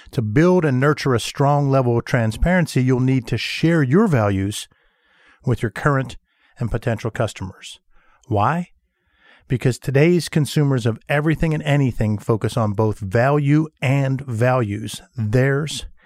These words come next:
and yours. It's about showing what's in it for them, current and potential customers, their value, and what you're all about, your values.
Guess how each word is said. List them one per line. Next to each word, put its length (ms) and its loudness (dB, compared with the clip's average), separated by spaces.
and 200 0
yours. 560 -2
It's 160 -2
about 240 -2
showing 300 2
what's 240 0
in 120 2
it 100 0
for 120 2
them, 380 0
current 580 -2
and 100 -2
potential 380 -2
customers, 580 -4
their 340 0
value, 440 -2
and 140 2
what 200 0
you're 220 4
all 180 4
about, 460 -6
your 300 4
values. 600 -6